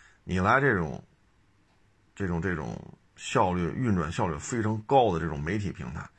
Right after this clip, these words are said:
说白了，你啥也不是，你不能给这个小组、小团队带来任何的实质性的帮助，无非就是去擦个车去，加个油去，买个饭去，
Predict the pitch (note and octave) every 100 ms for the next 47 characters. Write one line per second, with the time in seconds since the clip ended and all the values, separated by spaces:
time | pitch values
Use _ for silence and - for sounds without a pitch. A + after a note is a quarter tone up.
0 | - - - - - C3 G#2+ A#2 E2+ A#1+
1 | - D2+ F2+ - E2+ - - _ _ _
2 | _ _ _ _ - A2+ A#2+ A#2+ F#3 C#3+
3 | C#3+ G2 F2+ - - - B2 F#2 F2 -
4 | - _ _ - - A2+ A#2+ G2 - -
5 | - F#2 F2 F#2 G#2+ - - - G2 F#2
6 | G2+ A2 C3+ D#2+ - D2+ E2 - - F#2
7 | G#2+ G#2 C#2 C#2+ G2+ A2 F#2 - - -
8 | - - G#2+ B2+ C#3+ C#3 A#2 G2+ G2+ A2+
9 | - F#3+ E3 - G#3 F3 D3 - E3 D#3+
10 | D3 C#3+ F#3 D#3 G2+ F#2 G#2+ E3 E3+ F#3+
11 | C#3+ B2+